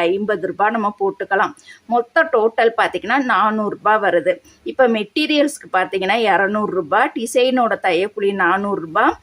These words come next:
நம்ம பிளவுஸோட தையக்கூலி இருநூத்தம்பது ரூபாய் நான் போட்டிருக்கேன். உங்க ஊர் சைடு நீங்க என்ன வாங்குவீங்களோ அந்த லைனிங் பிளவுஸோட தையக்கூலி அமௌண்ட் எவ்வளவு வாங்குவீங்களோ அந்த அமௌண்ட் இதுல சேர்த்துக்கங்க. மொத்த டோட்டல்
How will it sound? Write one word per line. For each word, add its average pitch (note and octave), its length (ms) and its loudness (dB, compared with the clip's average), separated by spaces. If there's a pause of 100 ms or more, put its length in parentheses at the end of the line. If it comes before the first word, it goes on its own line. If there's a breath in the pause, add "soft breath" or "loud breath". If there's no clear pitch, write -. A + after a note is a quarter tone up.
(260 loud breath)
நம்ம C4 340 2
பிளவுஸோட B3+ 640 4
தையக்கூலி G#3+ 580 2 (120)
இருநூத்தம்பது G#3 640 2
ரூபாய் A3 160 2
நான் G3 140 -4
போட்டிருக்கேன். A#3 560 -2
உங்க A#3+ 320 2
ஊர் B3+ 260 0
சைடு G#3+ 400 0
நீங்க C4 300 4
என்ன G#3+ 360 0
வாங்குவீங்களோ F#3+ 760 0
அந்த G3 260 0
லைனிங் G3+ 380 0
பிளவுஸோட G#3+ 560 -2
தையக்கூலி G3+ 440 -2 (160)
அமௌண்ட் F#3+ 420 -2 (460 loud breath)
எவ்வளவு B3 420 4
வாங்குவீங்களோ G#3+ 720 2
அந்த B3+ 340 2
அமௌண்ட் G3 400 -2
இதுல A3+ 220 2
சேர்த்துக்கங்க. G#3 640 -2 (120)
மொத்த C4+ 380 0
டோட்டல் G3+ 380 0